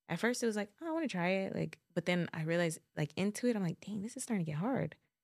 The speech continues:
And I'm like, "Wait, I actually like that. Like, it's getting harder. So let me try it." Like,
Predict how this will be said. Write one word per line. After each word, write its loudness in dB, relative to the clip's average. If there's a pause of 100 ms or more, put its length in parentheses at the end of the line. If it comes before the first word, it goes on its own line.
(180)
And 0
I'm 2
like, -2
"Wait, -2 (240)
I -4
actually 0
like 2
that. -2
Like, -6
it's -10
getting 2
harder. 0
So 0
let 2
me -2
try 2
it." -2
Like, -4